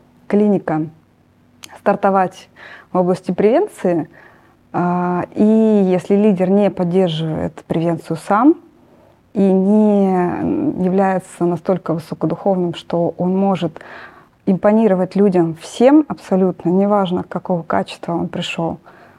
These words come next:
с заболеванием он пришёл, либо получить антиэйдж, какую-то процедуру. И сочувствие тоже имеет место быть.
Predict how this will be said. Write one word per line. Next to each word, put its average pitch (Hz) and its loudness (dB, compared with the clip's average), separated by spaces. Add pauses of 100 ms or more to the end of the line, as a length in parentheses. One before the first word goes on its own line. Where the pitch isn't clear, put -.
(100)
с 165 -2
заболеванием 190 2
он 214 2
пришёл, 220 0
либо 175 -2
получить 175 -4
антиэйдж, 190 0
какую-то 160 -8
процедуру. 170 -6 (840)
И 190 2 (540)
сочувствие 208 0
тоже 214 0
имеет 196 0
место 196 -2
быть. 165 -4